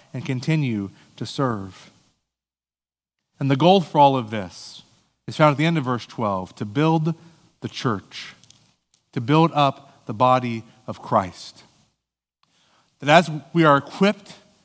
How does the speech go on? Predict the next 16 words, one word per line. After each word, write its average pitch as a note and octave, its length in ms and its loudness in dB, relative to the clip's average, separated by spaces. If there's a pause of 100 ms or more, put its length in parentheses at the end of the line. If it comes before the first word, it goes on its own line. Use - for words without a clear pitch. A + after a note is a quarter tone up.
(160)
and C#3 140 0
then D3 80 4
we C#3+ 120 2
use D#3+ 420 0
that C#3+ 340 2 (180)
in D#3+ 240 0
service, A#2 840 -4 (520)
it C#3+ 80 0
enables E3 400 2
us D#3+ 200 0
to D#3+ 100 -8
grow, D#3+ 320 4
not G3 260 4
just A3 200 -4
as E3+ 100 -4
individuals, D#3 960 -4